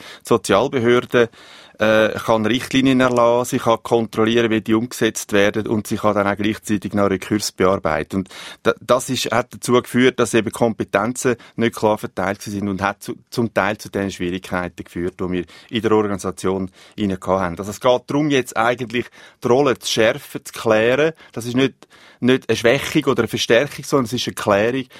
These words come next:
was hat die Sozialbehörde für eine Funktion. Sie ist ja ein Exekutiver, also auch ein Regi-, ein Teil von einer Regierung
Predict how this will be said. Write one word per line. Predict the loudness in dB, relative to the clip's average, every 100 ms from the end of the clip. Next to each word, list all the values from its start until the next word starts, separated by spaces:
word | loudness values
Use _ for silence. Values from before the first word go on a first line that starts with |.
| -10 -2
was | 0 0
hat | -2 -2
die | 0
Sozialbehörde | 2 2 4 4 2 2 2 2 0 -4 -18 -8
für | 0
eine | 0
Funktion. | 2 0 -2 0 2 2 0
Sie | -2 0
ist | 0
ja | 0 0 _ _ _ -2
ein | 0
Exekutiver, | 0 0 -6 -4 -6 -4 -4 -2
also | -2 0
auch | 0
ein | -2
Regi-, | -4 -6 -6
ein | -2
Teil | -2 -2 -2
von | -4
einer | -4 -2
Regierung | -4 -2 -4 -4 -6